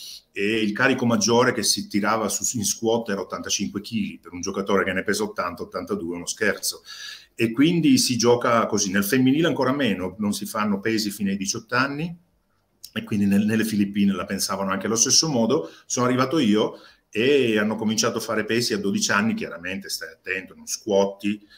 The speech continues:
ma fai più leg press, stai, no? Stai attento perché l'età è quella, le cartilagini sono sempre delicate, però hanno cominciato a lavorare coi pesi a dodici, tredici, quattordici. Io a quindici anni avevo delle atlete vere che in generale non esistevano.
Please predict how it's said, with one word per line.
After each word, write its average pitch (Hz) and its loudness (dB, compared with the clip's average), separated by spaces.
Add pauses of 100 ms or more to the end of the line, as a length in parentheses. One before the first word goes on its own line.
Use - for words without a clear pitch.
ma - -20
fai 90 -6
più 87 -12
leg 85 -8
press, 113 2
stai, 95 -6
no? 104 -6
Stai - -6
attento 104 -2
perché - -12
l'età 87 -4
è 92 -2
quella, 110 0
le 82 -6
cartilagini 85 -8
sono 85 -10
sempre 85 -12
delicate, 104 -8 (340)
però 123 2
hanno 240 2
cominciato 117 2
a - 0
lavorare 131 2
coi 117 0
pesi 160 -2
a 95 -2
dodici, 131 -2
tredici, 127 -6
quattordici. 104 -2
Io 156 2
a - -2
quindici 104 2
anni 98 -4
avevo 98 0
delle 92 -4
atlete 92 -8
vere - -14 (1000)
che - 2
in 147 4
generale 127 0
non 101 0
esistevano. 98 -2